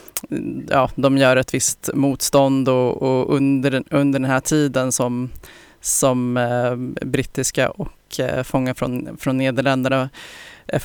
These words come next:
gör motstånd så, så får man väl f-, se liksom att det, den här attraktionen som, som aldrig är uttalad,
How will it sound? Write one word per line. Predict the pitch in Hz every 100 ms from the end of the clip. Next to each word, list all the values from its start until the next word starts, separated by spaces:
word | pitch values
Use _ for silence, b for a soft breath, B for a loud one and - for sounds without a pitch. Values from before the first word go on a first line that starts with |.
| -
gör | 143 143 131 131 127 123
motstånd | 139 127 - 131 123
så, | 135 127 - -
så | - - - -
får | 120 143
man | 131 123
väl | 131
f-, | 131 - - - 147
se | - 143 135
liksom | 127 - 123
att | 123
det, | 131 123 117 123 120 - B B -
den | 139
här | 135 135
attraktionen | 131 - 143 - 156 151 139 127 127
som, | - 127 123 120 - 85 -
som | - 139
aldrig | 131 127 143
är | 135
uttalad, | 131 127 - 185 - - 135